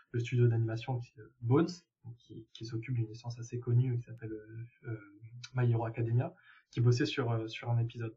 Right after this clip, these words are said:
Donc, c'est une licence, euh, en tout cas, qui est, pour ceux qui connaissent un peu les animés, c'est extrêmement connu. Et là-bas, c'est ultra populaire.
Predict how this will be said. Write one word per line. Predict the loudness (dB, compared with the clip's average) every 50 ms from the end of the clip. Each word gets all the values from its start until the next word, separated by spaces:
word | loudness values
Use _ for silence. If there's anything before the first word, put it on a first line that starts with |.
| _ -18
Donc, | -18 -16
c'est | -16 -16
une | -16
licence, | -14 -12 -12 -10 -12 -12 -14
euh, | -16 -16 -16 -20 -20 -20
en | -20
tout | -20 _ _
cas, | -16 -16
qui | -14 -12 -14
est, | -14 -14 _ _ _ _ _ _ _
pour | _ -4 0
ceux | 0 0
qui | 0 2
connaissent | 0 2 2 4 2
un | 2 2
peu | 2 2
les | 2 4
animés, | 4 4 6 6 4 4
c'est | 0 -4 -8 -10 -10 -14 _ _ _
extrêmement | -12 -12 -6 -2 2 4 4 4
connu. | 4 4 2 2 2 2 -2 -4 -12 -20 -20 -20 -20 -20 -20 _ _ _
Et | 0 0 0
là-bas, | 0 0 2 2 2
c'est | 2 0 -4
ultra | -4 -4 -4 -4 -2 -4 -4 -2
populaire. | -2 -4 -4 -4 -4 -4 -4 -4